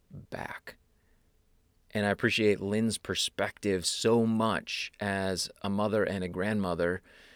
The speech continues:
looking at all of this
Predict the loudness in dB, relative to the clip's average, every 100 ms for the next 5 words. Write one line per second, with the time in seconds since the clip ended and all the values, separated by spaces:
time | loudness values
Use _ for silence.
0 | -20 -20 _ _ _ _ _ 2 2 4
1 | 2 4 2 0 0 2 2 0 0 0
2 | 0 -2 -6